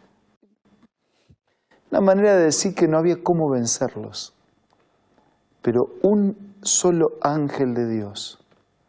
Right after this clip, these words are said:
pudo contra los ciento ochenta y cinco mil. Tal vez usted también tenga enemigos grandes, muchos, diversos, variados.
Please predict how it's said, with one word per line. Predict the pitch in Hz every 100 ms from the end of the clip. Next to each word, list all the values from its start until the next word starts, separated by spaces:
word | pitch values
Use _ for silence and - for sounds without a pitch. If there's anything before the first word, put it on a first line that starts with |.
| _ _ _ _ -
pudo | 143 131 110 104 104 _ _ _ _ _ _ _ -
contra | 120 117 117
los | 113 110
ciento | - 127 123 117
ochenta | 113 113 110 104
y |
cinco | - 110 101 92
mil. | 90 76 - - _ _ _ _ _ _ _ _ _ _ _ _ _ _ _ _ _ _ _ _ _ _ -
Tal | 113 120
vez | 120 - - _ _ _ _ _ _ _ _ _ _ _ -
usted | 123 147
también | - 123 135 123
tenga | 120 117 117
enemigos | 117 117 120 107 104 - - - _ _ _ -
grandes, | - 120 120 110 95 90 87 - - _ _ _ _ -
muchos, | 117 131 156 147 156 117 98 - - _ _ _ _
diversos, | 135 123 127 151 151 120 - 120 110
variados. | 117 127 139 117 87 -